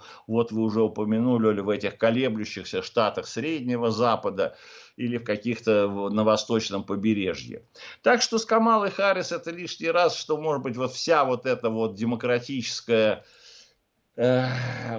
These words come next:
та критика, которая раздается, или, вернее, те опасения, которые гов-, разда-, раздаются, по крайней мере, из, э, стана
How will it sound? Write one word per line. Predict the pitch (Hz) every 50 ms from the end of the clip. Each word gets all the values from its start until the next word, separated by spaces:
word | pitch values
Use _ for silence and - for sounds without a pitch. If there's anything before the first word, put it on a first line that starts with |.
| 113 - _ - - _ -
та | 220 226
критика, | 226 226 214 208 233 233 220 - 175 143 - 139 113
которая | - 135 131 - 160 151 143 135 135
раздается, | 131 131 131 123 113 107 147 147 147 147 135 120 113 113 - - - 113 107 107 107 104 - -
или, | - 117 117 117
вернее, | 117 123 123 123 139 143 139 123
те | 113 - 127 123
опасения, | 120 - - 131 135 - - - 151 156 143 131 120 107 104 98 92
которые | - 101 104 - 117 110 107 107 98
гов-, | 95 110 110 107 104 107
разда-, | 113 107 101 101 110 110
раздаются, | 110 113 110 101 104 117 117 123 120 110 98 - - 92
по | - 98 98
крайней | - 107 110 110 110 104 107
мере, | 104 110 104 98 98 98
из, | 95 - - - - - 95
э, | 101 95 98 98 95 95 95 98 95
стана | - - - - 127 120 113 101 98 95 87 -